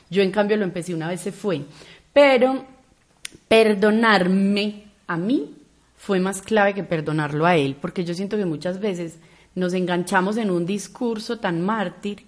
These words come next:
que si nos damos cuenta y paramos y frenamos y lo miramos como un tercero, no hay nada que perdonar.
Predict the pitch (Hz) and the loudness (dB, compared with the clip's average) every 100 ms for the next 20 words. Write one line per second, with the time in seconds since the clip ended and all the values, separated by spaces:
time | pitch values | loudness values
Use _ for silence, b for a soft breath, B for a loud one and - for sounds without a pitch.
0 | _ - 180 185 175 165 170 175 - - | _ -8 -6 -4 -2 0 -2 -2 -8 -6
1 | 220 160 160 160 165 165 185 160 156 160 | -4 -2 -4 -6 -2 0 0 -2 -6 -8
2 | 170 170 185 156 156 175 170 175 165 196 | -6 -4 -4 -6 -6 -4 -2 -2 -4 -6
3 | - 214 165 165 196 220 214 156 180 160 | -6 -4 -4 -6 -8 -6 -6 -4 -4 -2
4 | 165 165 180 170 170 139 131 139 | -2 -6 -8 -10 -10 -10 -12 -14